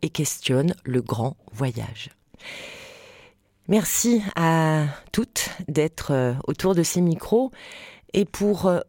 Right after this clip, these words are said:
ouvrir cette émission et peut-être, euh, s'inspirer nous-mêmes sur les conseils de Claudia Salé, une lecture. C'est,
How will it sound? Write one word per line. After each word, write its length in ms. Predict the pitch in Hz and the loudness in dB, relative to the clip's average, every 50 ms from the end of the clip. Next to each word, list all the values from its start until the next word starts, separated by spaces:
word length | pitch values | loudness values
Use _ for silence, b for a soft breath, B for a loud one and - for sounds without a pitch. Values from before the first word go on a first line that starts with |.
| - - | -4 -2
ouvrir 440 | 208 190 185 175 254 277 277 - | -2 0 2 2 2 2 2 2
cette 240 | - - 220 185 - | 0 0 0 2 2
émission 640 | 202 202 196 190 170 - - - 214 233 254 254 233 | 4 4 4 4 2 2 2 2 2 2 4 4 4
et 160 | 196 180 170 | 4 2 2
peut-être, 420 | - - - - 202 - - - - | 0 -2 -2 -2 -2 -2 -2 0 0
euh, 360 | 185 165 160 151 143 139 139 151 147 147 | 2 2 2 2 0 0 -2 -6 -8 -8
s'inspirer 720 | 156 - - - 170 160 - - - - 170 156 208 247 | -6 -4 0 0 0 0 -2 -4 -2 0 2 2 4 4
nous-mêmes 560 | 240 208 185 170 156 143 143 160 196 220 214 185 B B B B B B B B | 4 4 4 4 4 4 4 4 4 4 2 2 B B B B B B B B
sur 400 | - - - - 185 190 180 175 | -4 -2 0 2 2 2 4 2
les 400 | 180 165 165 170 165 165 165 156 - | 2 2 4 4 4 4 2 0 -2
conseils 580 | - - 170 156 - - - 214 220 226 208 175 | -2 -2 0 0 0 0 2 4 4 4 2 0
de 380 | 156 131 139 143 143 139 139 - - | -2 -2 0 2 2 2 0 -2 -6
Claudia 400 | - - - 208 180 156 180 175 | -8 -2 0 0 2 2 0 0
Salé, 560 | 165 - - 160 147 143 165 185 202 208 208 B B B B B B B B B B B B _ _ _ _ _ _ - | 0 -2 -2 0 2 2 4 4 2 0 -2 B B B B B B B B B B B B _ _ _ _ _ _ 0
une 120 | 190 180 | 2 2
lecture. 600 | 175 160 139 - - - - - 113 104 95 101 117 _ _ _ _ _ _ _ _ _ _ _ _ _ _ _ _ _ _ _ _ _ _ _ _ _ _ _ _ _ _ _ _ _ _ _ _ _ _ _ _ _ _ _ _ _ _ _ _ _ _ _ _ _ _ | 2 2 0 -2 -4 -8 -6 -6 -6 -8 -8 -12 -14 _ _ _ _ _ _ _ _ _ _ _ _ _ _ _ _ _ _ _ _ _ _ _ _ _ _ _ _ _ _ _ _ _ _ _ _ _ _ _ _ _ _ _ _ _ _ _ _ _ _ _ _ _ _
C'est, 420 | - - - - 160 151 160 208 | -4 -2 0 2 2 2 0 -2